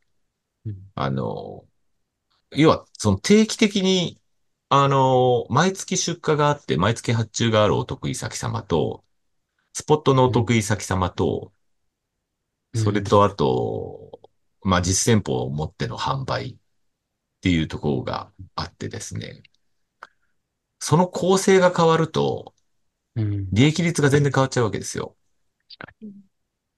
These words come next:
Speaker 2: で、まあ、あの、その適正なその生産量というんですかね。
Speaker 1: うん。
Speaker 2: あの、工場を持ってしまうと最低限これだけ生産しなきゃいけないよねって量って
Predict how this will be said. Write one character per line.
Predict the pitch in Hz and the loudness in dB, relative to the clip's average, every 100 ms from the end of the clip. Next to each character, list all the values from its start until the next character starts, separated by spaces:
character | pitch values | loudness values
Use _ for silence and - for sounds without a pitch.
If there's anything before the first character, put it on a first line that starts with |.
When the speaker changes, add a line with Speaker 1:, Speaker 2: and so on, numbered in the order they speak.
| _ _ _ _ | _ _ _ _
Speaker 2:
で、 | 147 151 147 143 143 139 127 - - | 2 4 6 4 4 2 -2 -8 0
ま | 139 | 2
あ、 | 123 | 4
あ | |
の、 | 117 110 107 104 | 4 4 4 2
そ | 87 107 | 0 -2
の | |
適 | - 123 - | 0 -2 0
正 | 185 185 | 0 2
な | 180 | 2
そ | 180 | 0
の | 165 165 | -2 -2
生 | - 160 | -2 -2
産 | 151 156 87 | 0 0 0
量 | 87 78 | 0 -2
と | - | -4
い | 53 | -10
う | |
ん | 50 | -12
で | |
す | - | -12
か | - | -10
ね。 | - - _ _ _ - | -10 -14 _ _ _ -8
Speaker 1:
う | |
ん。 | 101 - - - - - | -8 -10 -14 -12 -10 -6
Speaker 2:
あ | 85 | -4
の、 | 80 76 - - - - _ _ _ _ _ _ | -4 -6 -10 -16 -20 -20 _ _ _ _ _ _
工 | - 214 262 | 0 4 4
場 | 254 220 92 | 4 4 4
を | |
持 | 85 101 | 2 0
っ | |
て | - | -2
し | - 76 | -6 -4
ま | 65 | -8
う | 65 | -8
と | - | -4
最 | - 180 185 | 2 2 4
低 | 202 | 2
限 | 117 76 | 2 -2
こ | - 104 | 0 0
れ | |
だ | 143 | 2
け | 143 | 0
生 | 127 147 | 0 0
産 | 139 139 | 0 -4
し | 135 | -2
な | 143 | -4
き | 73 | -4
ゃ | |
い | - | -2
け | 80 | 0
な | 98 | 2
い | 76 | 0
よ | 65 | -2
ね | 69 | -6
っ | |
て | - 62 | -6 -4
量 | 71 | -4
っ | 65 | -6
て | - 64 57 53 | -6 -4 -4 -6